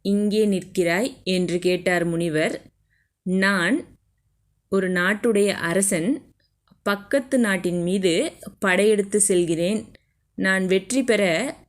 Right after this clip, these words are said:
தங்களிடம் ஆசி பெறவே காத்திருக்கிறேன்" என்றான் அரசன். "சரி, எனக்கு அணிவித்த இந்த மேலாடையை எடுத்து செல்" என்றார் முனிவர்.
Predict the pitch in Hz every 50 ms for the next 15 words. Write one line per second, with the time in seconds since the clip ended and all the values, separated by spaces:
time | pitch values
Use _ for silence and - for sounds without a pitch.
0 | _ - - 190 190 196 202 208 202 196 190 240 311 320 - - - - 175 175
1 | 185 208 208 - - 226 202 208 185 175 175 165 226 330 392 - - _ - 208
2 | 190 185 190 190 - 208 190 175 175 - - 175 165 170 170 170 160 151 _ -
3 | 185 196 196 208 214 196 220 233 269 320 339 - - - - - 175 175 185 202
4 | - - 175 156 180 240 277 269 - - _ _ _ _ _ _ _ _ _ -
5 | - - - 202 185 196 190 220 196 - - - _ _ _ - 185 180 190 196
6 | 190 - 185 165 165 175 202 214 247 240 - - - 160 151 160 202 285 - -
7 | - _ - 196 196 196 185 180 175 175 180 185 202 208 220 214 202 190 185 180
8 | 190 240 294 - - - - 185 190 190 190 226 220 - - 240 - - 196 185
9 | 202 214 - - - _ _ - 196 190 180 180 180 175 185 190 208 233 247 -
10 | - - 190 185 180 180 180 160 156 151 160 208 277